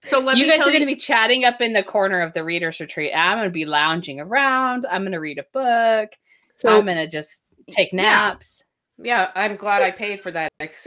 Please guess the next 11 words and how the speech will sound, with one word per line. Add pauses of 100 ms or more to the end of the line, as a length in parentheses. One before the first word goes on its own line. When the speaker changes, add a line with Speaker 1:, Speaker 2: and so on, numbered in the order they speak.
Speaker 1:
expensive
vacation
so
you
could
have
time
away
from
me.
<laughs>